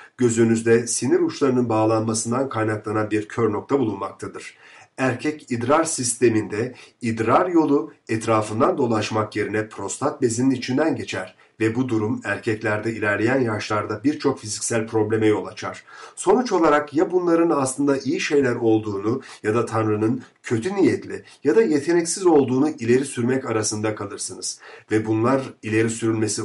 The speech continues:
oldukça zor görüşlerdir. Sonuçta bunlar yaratılışçı görüşle ilişkili problemlerdir. Ancak yine de insanın düşünsel tarihinde çok uzun bir süre boyunca başka bir alternatif bulunmamaktaydı.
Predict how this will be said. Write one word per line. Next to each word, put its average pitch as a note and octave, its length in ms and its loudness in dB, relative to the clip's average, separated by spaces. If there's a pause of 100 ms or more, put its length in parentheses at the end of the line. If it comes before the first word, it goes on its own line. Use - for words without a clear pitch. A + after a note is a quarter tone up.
oldukça A#2+ 680 0
zor A2 380 2
görüşlerdir. G2 840 -6
Sonuçta G#3 840 0
bunlar F#3+ 540 2
yaratılışçı E3 800 2
görüşle B2+ 560 2
ilişkili A2+ 540 -2
problemlerdir. C3 1040 0 (100)
Ancak A2+ 380 -2
yine C3 240 2
de A#2 260 2
insanın A#2+ 560 0
düşünsel A#2 500 0
tarihinde G#2 680 -4 (220)
çok G#3+ 260 0
uzun F3+ 280 4
bir D3 100 2
süre A#2+ 320 0
boyunca A2 320 2
başka B2 380 0
bir C3+ 260 2
alternatif A#2+ 560 -2
bulunmamaktaydı. F#2+ 960 0